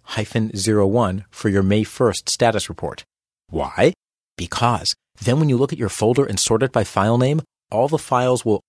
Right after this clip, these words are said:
automatically sort in the order of the dates. It's a super easy way of organizing your files by date.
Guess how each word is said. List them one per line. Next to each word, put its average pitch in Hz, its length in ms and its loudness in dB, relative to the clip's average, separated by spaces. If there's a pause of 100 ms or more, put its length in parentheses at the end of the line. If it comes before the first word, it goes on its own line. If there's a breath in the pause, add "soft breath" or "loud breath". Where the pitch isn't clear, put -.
automatically 135 760 0
sort 113 480 0
in 110 80 -4
the 104 180 0
order 104 300 2
of 90 100 0
the 101 80 0
dates. 98 340 0 (260)
It's 196 140 -4
a 170 60 -6
super 156 400 0
easy 139 220 2
way 117 180 2
of 95 160 -2
organizing 101 500 0
your 87 100 -4
files 87 360 -2
by 85 160 -4
date. 76 280 -12